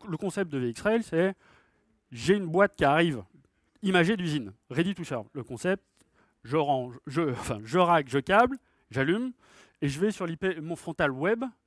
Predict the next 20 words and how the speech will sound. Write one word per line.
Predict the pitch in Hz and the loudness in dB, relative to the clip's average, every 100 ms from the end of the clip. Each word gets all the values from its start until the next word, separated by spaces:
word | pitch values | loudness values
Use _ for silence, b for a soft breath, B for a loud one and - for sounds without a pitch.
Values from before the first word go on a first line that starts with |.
| _ | _
du | 156 | -4
V | 151 | -4
X | - | -4
R | |
L | 190 | -6
Manager | 147 139 190 | -4 -4 -6
pour | 196 165 | -6 -6
faire | 165 | -6
l'installation. | 143 151 139 127 110 b b b b - | -4 -4 -6 -8 -20 b b b b -20
Alors, | - 101 - | -18 -18 -18
il | 135 135 | -20 -10
y | 127 | -6
en | |
a | 143 | -6
qui | 123 | -8
vont | 113 | -10
dire | 139 120 | -10 -10
c'est | 123 | -10
pas | 117 | -12
sexy. | 123 - 214 254 | -12 -14 -12 -12